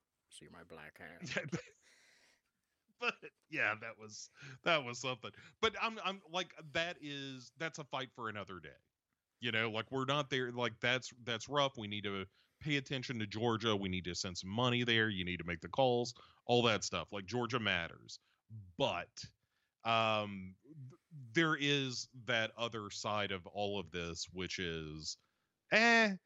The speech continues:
Speaker 2: you have to care about politics still, but you don't have to care about Trump anymore. And you, you, at least until he goes to O A N or whatever the fuck he does.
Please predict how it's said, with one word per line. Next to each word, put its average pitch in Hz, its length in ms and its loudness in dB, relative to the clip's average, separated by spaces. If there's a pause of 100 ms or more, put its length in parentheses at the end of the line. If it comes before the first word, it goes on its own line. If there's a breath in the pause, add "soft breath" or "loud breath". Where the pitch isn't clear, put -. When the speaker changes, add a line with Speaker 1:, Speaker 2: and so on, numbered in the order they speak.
(260)
Speaker 2:
you 160 140 6
have 202 300 2
to 180 140 2
care 147 500 0
about 113 560 0
politics 110 680 -4
still, 82 580 -6 (400)
but 135 180 4
you 120 160 4
don't 131 240 2
have 117 220 -2
to 101 100 -8
care 95 260 -2
about 87 280 -2
Trump 80 460 -6
anymore. 52 360 -16 (1000 soft breath)
And 117 380 4
you, 135 380 -8 (180)
you, 135 140 -10 (960)
at 180 140 4
least 180 340 -6
until 139 300 -2
he 110 240 -4 (140)
goes 107 200 -2
to 107 140 -4
O 98 180 0
A 95 140 2
N 90 160 -2
or 85 60 -4
whatever 82 300 -6
the 80 100 -6
fuck 90 240 -4
he 92 100 -6
does. 85 260 -2